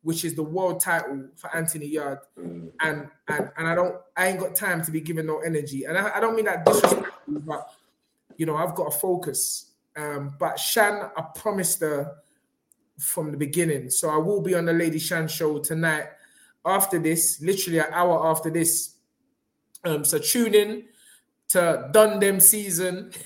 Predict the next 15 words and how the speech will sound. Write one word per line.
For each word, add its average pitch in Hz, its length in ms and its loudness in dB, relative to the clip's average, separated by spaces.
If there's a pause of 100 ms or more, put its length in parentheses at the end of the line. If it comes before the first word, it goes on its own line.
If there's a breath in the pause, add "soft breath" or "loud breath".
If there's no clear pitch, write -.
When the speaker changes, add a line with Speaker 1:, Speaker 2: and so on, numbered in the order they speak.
(240 loud breath)
Speaker 1:
You 165 80 -2
know, 185 120 0
Lady 185 300 0
Shancy's 175 480 -2
a 160 80 0
great 165 460 -4
supporter 165 480 0
of 156 80 -2
ours. 147 340 -4 (800 loud breath)
And, 151 160 -4
um, 139 320 -8 (440)
I've 143 180 -8
always 165 300 2
supported 139 480 -2
her. 160 400 0